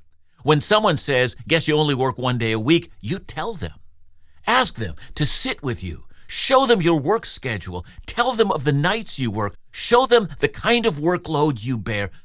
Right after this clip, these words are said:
Don't do it so that you'll appear good, but do it because you want God's people to know that their pastors work hard. And so we've looked at four marks of a faithful pastor. I mean, one, he does spiritual watch care for himself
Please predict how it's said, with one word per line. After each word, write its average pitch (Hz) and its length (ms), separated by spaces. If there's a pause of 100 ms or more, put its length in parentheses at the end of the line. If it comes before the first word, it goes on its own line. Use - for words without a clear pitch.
(400)
Don't 220 440
do 113 220
it 82 140
so 139 160
that 120 140
you'll 123 180
appear 120 340
good, 123 560 (400)
but 139 240
do 262 200
it - 140
because 147 460 (180)
you 160 200
want 170 520
God's 185 380
people 160 400
to 139 160
know 120 340 (180)
that 117 300
their 135 220
pastors 117 720
work 98 320
hard. - 480 (680)
And 143 100
so 165 120
we've 151 160
looked 165 180
at 131 80
four 139 240
marks 113 280
of 104 80
a 95 40
faithful 90 440
pastor. 82 440
I 85 40
mean, 92 180
one, 127 360 (220)
he 107 120
does 95 200
spiritual 117 540
watch 123 320
care 123 220
for 80 200
himself 147 560